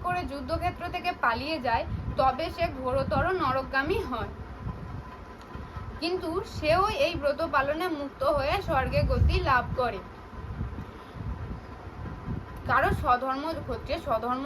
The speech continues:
তো যুদ্ধ করা, যুদ্ধ করে দেশকে বাঁচানো। সে যদি সেই ধর্মটা পালন করতে গিয়ে তার মৃত্যুও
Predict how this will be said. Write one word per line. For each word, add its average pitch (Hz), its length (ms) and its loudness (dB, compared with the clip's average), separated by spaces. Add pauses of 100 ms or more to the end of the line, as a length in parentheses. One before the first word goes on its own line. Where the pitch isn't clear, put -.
(100)
তো 370 80 -2
যুদ্ধ 330 240 -6 (160)
করা, 208 180 2 (460)
যুদ্ধ 254 220 -4 (120)
করে 294 280 4 (380)
দেশকে 277 340 0
বাঁচানো। 254 440 -2 (720)
সে 254 180 0
যদি 285 280 2
সেই 302 200 2
ধর্মটা 254 480 2
পালন 269 380 2
করতে 330 340 -2
গিয়ে - 280 -2
তার 311 220 2
মৃত্যুও 262 560 2